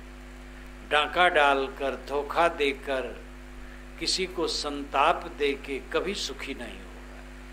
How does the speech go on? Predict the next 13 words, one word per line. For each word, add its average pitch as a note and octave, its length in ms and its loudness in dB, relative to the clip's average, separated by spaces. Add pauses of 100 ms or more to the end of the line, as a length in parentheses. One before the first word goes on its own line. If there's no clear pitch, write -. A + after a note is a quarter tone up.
(840)
अगर D#3 220 8
स्वयं F3 460 4
सुखी D#3+ 420 -2
रहना C#3+ 340 4
चाहते C#3 520 0
हो F#3 460 4 (360)
तो D#3 80 0
किसी - 480 -4
को G3+ 240 4
तकलीफ D#3+ 800 0 (100)
कभी C#3 440 -2
न B2+ 240 -4
दो। B2+ 220 -2